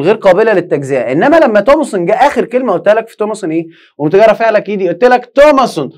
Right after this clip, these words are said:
هو معترض مع دالتون مية في المية على كلمة indivisible، عشان تومسون اكتشف الإلكترونز، والإلكترونز دي هي جزء من الأتوم،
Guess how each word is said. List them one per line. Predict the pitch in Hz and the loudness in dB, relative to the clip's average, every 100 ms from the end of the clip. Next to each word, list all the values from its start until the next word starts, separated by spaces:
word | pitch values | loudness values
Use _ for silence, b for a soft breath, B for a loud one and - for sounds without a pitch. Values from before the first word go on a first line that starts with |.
| - | -2
هو | 190 226 226 | 2 4 4
معترض | 233 214 277 285 202 147 | 2 2 4 4 4 0
مع | 160 202 214 | 0 2 2
دالتون | 202 240 185 185 151 | 2 0 -2 -6 -6
مية | 165 247 285 285 | -4 -2 0 0
في | 277 | 0
المية | 262 254 294 302 285 | -2 -2 -2 -4 -6
على | - 214 233 | 0 2 2
كلمة | 269 285 277 208 | 0 -2 -2 -2
indivisible، | 220 220 226 226 160 120 _ _ _ _ - | -4 0 0 0 -2 -10 _ _ _ _ -2
عشان | 208 214 277 294 | -2 0 -4 0
تومسون | 311 381 339 330 339 202 | 2 2 0 0 -2 -2
اكتشف | 202 311 - 240 | -2 0 0 -4
الإلكترونز، | 196 165 220 - 131 110 - _ _ _ _ | -2 0 0 -2 -12 -14 -16 _ _ _ _
والإلكترونز | 143 165 196 277 - 277 226 143 | 0 2 4 4 2 -2 -2 -4
دي | 135 226 185 | -4 -6 -2
هي | 143 139 | -2 0
جزء | 143 240 269 | 2 2 0
من | 254 | -4
الأتوم، | 269 269 - | -2 0 -2